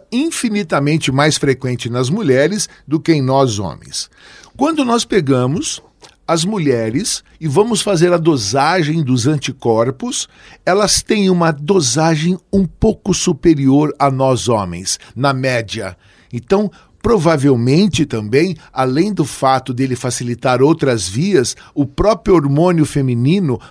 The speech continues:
parece ter uma ação favorecendo o sistema imune a produzir mais anticorpos. E alguns desses anticorpos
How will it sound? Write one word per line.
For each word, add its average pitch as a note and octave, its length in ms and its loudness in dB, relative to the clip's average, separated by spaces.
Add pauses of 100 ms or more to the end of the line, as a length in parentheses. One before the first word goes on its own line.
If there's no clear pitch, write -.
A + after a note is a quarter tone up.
parece D#3 560 2
ter D#3+ 240 2
uma C#3+ 200 0
ação D#3+ 500 0 (240)
favorecendo G3 1200 2 (160)
o D3 80 -2
sistema F3+ 540 0
imune G#3 560 0
a F3 100 0
produzir E3+ 720 0 (140)
mais E3 420 2
anticorpos. A#2 880 -2 (240)
E G#3 160 0
alguns G3+ 500 2
desses C#3 380 2
anticorpos C#3 880 -2